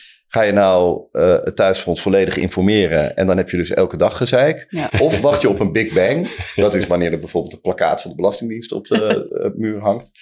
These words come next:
Speaker 1: En dan heb je gezeik. Ja, ik koos altijd voor die ene keer Big Bang dan, dan elke keer vertellen.
Speaker 2: Ja.
Speaker 3: Hm.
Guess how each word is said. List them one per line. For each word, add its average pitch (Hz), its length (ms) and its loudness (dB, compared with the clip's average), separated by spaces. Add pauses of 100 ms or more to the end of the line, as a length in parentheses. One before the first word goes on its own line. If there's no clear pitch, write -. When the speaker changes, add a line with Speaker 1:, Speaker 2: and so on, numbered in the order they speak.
(300)
Speaker 1:
En 101 180 2
dan 113 220 4
heb 87 160 2
je 85 80 -2
gezeik. - 440 -2
Ja, 85 200 2
ik - 120 -8
koos - 280 0
altijd - 320 -2
voor 98 100 -8
die 78 160 -6
ene 87 200 -2
keer 76 300 -4
Big 80 200 -2
Bang 104 460 -2
dan, 101 280 -2
dan 98 420 -2
elke 92 240 0
keer 90 120 -2
vertellen. - 420 -6
Speaker 2:
Ja. 180 340 -4
Speaker 3:
Hm. - 160 -8